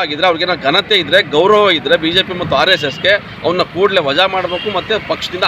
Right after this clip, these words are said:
ಅಮಾನತ್ ಮಾಡ್ಬೇಕು ಅಂತೇಳಿ ನಾನು ಒತ್ತಾಯ ಮಾಡ್ತೀನಿ. ಮಾಡಲಿಲ್ಲ, ನಾವು ಕಾನೂನು ಹೋರಾಟ ಮಾಡ್ತೀವಿ. ಅವನೇನಾದ್ರು ಮೈಸೂರಿಗೆ ಕಾಲಿಟ್ರೆ ಅವ್ನಿಗೇನು ತಕ್ಕ ಶಾಸ್ತಿ ಮಾಡ್ಬೇಕು, ಅದನ್ನ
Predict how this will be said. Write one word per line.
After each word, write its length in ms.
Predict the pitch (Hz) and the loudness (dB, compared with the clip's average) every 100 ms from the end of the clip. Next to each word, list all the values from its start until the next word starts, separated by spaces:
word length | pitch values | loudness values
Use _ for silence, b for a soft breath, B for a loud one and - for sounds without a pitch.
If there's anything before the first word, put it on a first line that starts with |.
| 139 | -2
ಅಮಾನತ್ 300 | 196 220 208 | 0 0 0
ಮಾಡ್ಬೇಕು 260 | 185 170 160 | -2 -2 -6
ಅಂತೇಳಿ 180 | 160 214 | -2 0
ನಾನು 120 | 175 160 | 2 2
ಒತ್ತಾಯ 180 | 180 170 | 2 0
ಮಾಡ್ತೀನಿ. 260 | 156 131 120 - - - - | -2 -6 -12 -14 -18 -14 -4
ಮಾಡಲಿಲ್ಲ, 260 | 165 214 240 | -2 0 0
ನಾವು 100 | 220 | 0
ಕಾನೂನು 240 | 180 233 226 | 0 2 2
ಹೋರಾಟ 180 | 226 220 214 | 2 2 0
ಮಾಡ್ತೀವಿ. 360 | 202 214 220 156 104 - - - - | 0 2 2 2 -2 -14 -18 -14 -4
ಅವನೇನಾದ್ರು 320 | 160 190 202 | 2 2 2
ಮೈಸೂರಿಗೆ 360 | 180 196 220 220 208 156 143 | 0 0 0 0 -2 -6 -2
ಕಾಲಿಟ್ರೆ 300 | 165 208 214 202 | 0 2 2 0
ಅವ್ನಿಗೇನು 300 | 175 202 180 | 0 0 0
ತಕ್ಕ 120 | 165 190 | 0 0
ಶಾಸ್ತಿ 200 | 190 190 | -2 -2
ಮಾಡ್ಬೇಕು, 220 | 180 180 185 | -4 -2 -2
ಅದನ್ನ 140 | 160 | 0